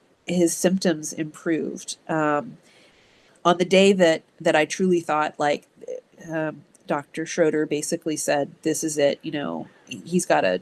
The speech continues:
you know, if he makes it through tonight, then we've got a good chance, but this could be it." Um, the next day he was like, "Well, he, he hasn't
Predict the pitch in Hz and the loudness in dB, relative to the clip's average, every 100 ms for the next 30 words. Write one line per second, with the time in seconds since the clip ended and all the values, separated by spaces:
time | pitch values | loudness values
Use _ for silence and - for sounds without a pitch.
0 | _ 160 143 - - 156 185 180 180 - | _ -8 -8 -8 -12 -2 2 4 2 -2
1 | - 185 170 165 147 165 190 - 156 143 | -2 -4 -2 -2 0 0 -2 0 2 2
2 | 151 - _ 165 156 - 147 147 151 - | -2 -14 _ -4 -2 0 0 0 -2 -2
3 | 151 151 - - 147 - 147 139 - - | -4 -4 -2 2 2 0 -6 -6 -6 -4
4 | 151 170 147 147 - 151 143 - _ - | -4 -4 -6 -6 0 4 4 2 _ -20
5 | - _ _ _ _ _ _ _ _ - | -20 _ _ _ _ _ _ _ _ 2
6 | 175 165 151 165 170 175 - 170 160 165 | 6 6 4 2 2 2 0 2 4 4
7 | 170 156 160 156 151 151 - - _ _ | 2 -2 -2 0 0 0 -4 -18 _ _
8 | - 165 165 165 - 185 185 185 190 196 | -4 2 2 2 -2 -6 0 2 2 -2